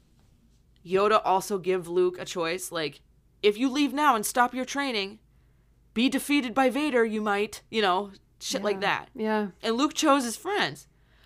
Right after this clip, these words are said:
Speaker 1: So maybe, in a sense, Baby Yoda's gonna choose his friend, or his dad figure, his dad.
Speaker 2: Yeah. <laughs>
Speaker 1: His dad, Din.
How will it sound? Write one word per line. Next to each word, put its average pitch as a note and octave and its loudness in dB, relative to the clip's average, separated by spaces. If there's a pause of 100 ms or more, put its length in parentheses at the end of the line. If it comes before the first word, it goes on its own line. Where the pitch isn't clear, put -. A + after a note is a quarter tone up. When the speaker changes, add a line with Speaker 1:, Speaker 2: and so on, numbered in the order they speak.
(200)
Speaker 1:
So C#4 -2 (140)
maybe, D#4+ 4
in A#3 -6
a G#3+ -2
sense, A3+ -2
Baby A#3+ -4
Yoda's B3 0
gonna G3 -6
choose G#3+ -6
his E3 -8
friend, G3+ -6 (420)
or D3+ -16
his D#3 -14
dad F3+ -2
figure, C3+ -8
his G3+ -10
dad. F#3 -8
Speaker 2:
Yeah. G#3 -6 (180)
<laughs> B3 -4 (260)
Speaker 1:
His A#3 -14
dad, A3+ -4
Din. G#3 -6